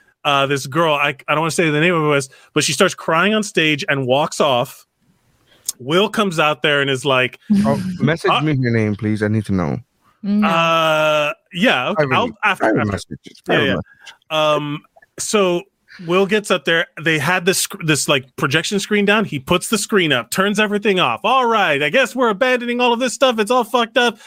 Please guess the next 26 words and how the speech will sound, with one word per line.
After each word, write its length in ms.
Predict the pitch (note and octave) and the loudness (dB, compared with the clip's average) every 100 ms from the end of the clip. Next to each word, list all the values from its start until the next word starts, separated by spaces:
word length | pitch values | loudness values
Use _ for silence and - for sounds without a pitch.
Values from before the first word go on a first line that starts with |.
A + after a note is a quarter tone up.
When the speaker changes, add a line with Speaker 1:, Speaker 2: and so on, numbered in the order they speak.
| - | 0
Speaker 1:
Ladies 260 | B3 C#4 | 2 2
and 80 | C4+ | 0
gentlemen, 260 | C#4 C#4 C4 | 0 0 2
your 80 | A#3+ | 2
next 160 | C4 | 0
comedian, 320 | - C4 B3+ F#3 | 0 0 2 2
Mike 360 | F#3 G#3+ C#4 | 2 2 -2
Mercadal." 680 | G3+ G#3 A3 F3+ D#3 A#2 A#2 - B2 | 0 0 0 0 2 2 0 -4 -8
Speaker 3:
<laughs> 200 | - - | -6 -4
Oh, 920 | D#4+ F4 F#4+ F#4+ A4 A4+ G#4 A#4 G#4+ C4 | 0 2 2 0 0 2 2 0 -4 0
no. 120 | F#4+ - F3+ | 0 2 0
Speaker 1:
And 220 | F#3 G3 | 0 0
I 120 | A#3 | 0
was 180 | G#3+ G3+ | 0 0
like, 560 | G3+ F3 D#3 C#3 B2+ - _ - - _ | 0 2 2 0 -2 -8 _ -20 -20 _
"Well, 400 | A#2 C#3+ C4 D#4+ - | -4 0 0 -2 -4
okay." 680 | F3+ C#3+ D3 C3+ - F3+ B3 - | -2 0 -2 -2 0 0 0 -2
And 120 | E3+ | 0
I 60 | F3+ | 2
was 200 | G#3+ - | 2 -2
super 280 | - G#3 F3+ | -2 -2 0
mad 240 | E3 D#3 D#3 | 0 2 0
at 100 | C3+ | 0
those 240 | C#3+ C3 - | -2 -2 -2
old, 440 | D3+ D3+ C#3+ C3+ - _ | 0 0 0 -6 -14 _
uh, 520 | C#3 C3 B2+ B2 B2 | 0 2 2 2 0